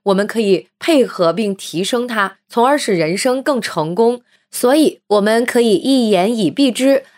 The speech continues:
，N L P就是身心语法程序学。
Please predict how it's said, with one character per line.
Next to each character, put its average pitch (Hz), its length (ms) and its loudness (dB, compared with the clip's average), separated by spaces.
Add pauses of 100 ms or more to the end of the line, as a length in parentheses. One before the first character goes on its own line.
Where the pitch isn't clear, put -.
，N 330 180 0
L 196 300 0
P 226 300 -2
就 208 200 0
是 190 220 2
身 294 320 0
心 311 260 0
语 208 160 2
法 180 220 -2
程 165 220 -4
序 196 140 -2
学。 156 380 0